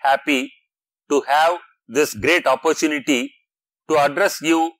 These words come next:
all on this important occasion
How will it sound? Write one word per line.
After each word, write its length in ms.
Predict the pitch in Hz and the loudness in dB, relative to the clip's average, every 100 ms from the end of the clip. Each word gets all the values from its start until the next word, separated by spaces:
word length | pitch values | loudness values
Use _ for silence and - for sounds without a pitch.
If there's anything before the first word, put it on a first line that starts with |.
| _ | _
all 360 | 123 123 143 170 _ _ _ _ _ 135 | 0 2 2 0 _ _ _ _ _ 0
on 240 | 143 147 | 0 0
this 240 | 143 - - | -2 -2 -6
important 680 | 139 - 175 170 - 175 - | -10 -2 0 0 -2 -4 -4
occasion 640 | 123 - 151 151 - 117 | -8 0 2 2 0 -4